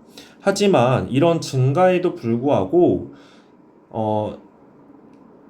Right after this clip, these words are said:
그 교육이 많이 중단되고 있대요. 정규 읽기 교육이 많이 중단이 되고 있습니다. 근데 그 이유가 뭐냐라고 봤더니 그 중학년의 교사의 약 오십 프로 만이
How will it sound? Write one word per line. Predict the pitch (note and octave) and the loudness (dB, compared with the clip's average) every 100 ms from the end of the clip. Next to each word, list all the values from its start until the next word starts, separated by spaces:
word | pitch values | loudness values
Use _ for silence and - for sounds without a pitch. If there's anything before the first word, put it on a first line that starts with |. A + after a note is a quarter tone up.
| - | -18
그 | - B2+ A#2 - | -2 0 0 -4
교육이 | - D3 E3+ A#3+ A#3 G#3+ G3 | -6 0 2 2 0 0 -4
많이 | G2 A#2+ C3 | -2 -2 -4
중단되고 | - C3+ C3 G#3+ A3+ G3 C3+ G2+ | -6 0 2 4 2 0 -2 -4
있대요. | F#2 F2+ F2 | -4 -12 -12
정규 | - C3 C3+ G3+ | -4 0 0 2
읽기 | F#3+ F3 F3 D3+ | 0 -2 -4 -6
교육이 | C3 A2+ G#2+ C3+ F3+ | -2 -4 -2 -2 -2
많이 | A#2+ G2+ G#2 | -2 -4 -6
중단이 | - B2 E3+ F#3 C3 | -4 0 2 0 -2
되고 | G2 F#2+ | -4 -4
있습니다. | F#2 - F2+ F2+ - - - - - | -6 -10 -12 -12 -16 -20 -20 -16 -2
근데 | G3+ | 0
그 | - F3 | 2 0
이유가 | A#2 E3 D#3 F3 F#2+ - - _ | 2 2 4 2 0 -6 -20 _
뭐냐라고 | A#2 C3 A2+ B2 F#2+ G#2+ A#2+ | -2 0 2 2 0 -2 -4
봤더니 | A2 F#2 - G#2+ D#3 B2 - - _ - - - - - - | -6 -8 -4 -2 -2 -2 -6 -14 _ -20 -20 -20 -20 -20 -8
그 | - C3+ | -2 -2
중학년의 | - D3+ G3+ A#3 A#3 G#3+ G#3 | 0 0 2 2 0 0 -4
교사의 | E3+ B2+ C#3+ C#3 G#2+ | -2 -2 0 -2 -2
약 | G#2+ - | -4 -4
오십 | A2+ C3 A3+ | -4 -4 -8
프로 | - A3+ G3 | -4 0 2
만이 | G2+ - A#2 F3 D3 G2+ E3+ A3+ | 0 -6 -2 0 0 0 -4 -8